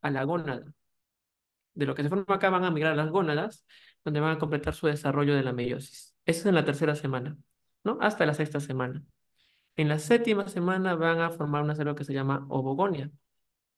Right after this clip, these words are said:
Esa ovogonia va a ser mitosis. En el desarrollo, sé-, séptima semana dentro del vientre de sus madres.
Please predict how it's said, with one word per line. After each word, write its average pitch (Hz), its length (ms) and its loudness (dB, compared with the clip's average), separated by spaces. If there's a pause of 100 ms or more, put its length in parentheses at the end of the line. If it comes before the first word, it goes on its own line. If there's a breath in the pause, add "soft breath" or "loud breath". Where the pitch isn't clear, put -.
(240)
Esa 151 220 2
ovogonia 196 340 6
va 160 60 6
a - 20 -2
ser 156 180 -2
mitosis. 139 640 -4 (2250)
En 175 400 4
el 156 340 2
desarrollo, 160 440 2
sé-, 202 180 -2 (240)
séptima 220 360 2
semana 196 600 0
dentro 202 440 2
del 160 140 4
vientre 175 300 0
de - 80 -2
sus 143 120 -2
madres. - 460 -2